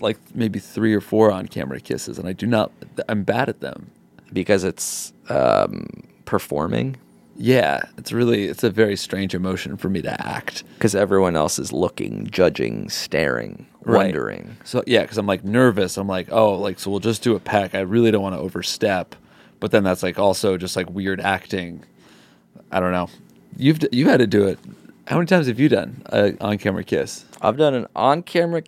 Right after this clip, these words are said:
Speaker 2: kiss a few times, the unsimulated oral for the, uh, the indie movie that I directed.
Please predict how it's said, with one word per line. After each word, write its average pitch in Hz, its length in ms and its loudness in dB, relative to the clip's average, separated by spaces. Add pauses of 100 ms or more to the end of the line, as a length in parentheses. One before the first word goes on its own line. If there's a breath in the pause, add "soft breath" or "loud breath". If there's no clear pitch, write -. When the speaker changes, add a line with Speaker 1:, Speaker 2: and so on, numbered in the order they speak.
Speaker 2:
kiss 135 400 0
a 123 60 -2
few 127 220 -2
times, 107 640 0 (140)
the 90 760 4 (120)
unsimulated 107 1000 2
oral 101 720 4
for 85 640 0 (200)
the, 95 360 -2
uh, 73 280 0
the - 160 -8
indie 107 340 2
movie 95 320 0
that 90 180 0
I 87 80 0
directed. 92 680 0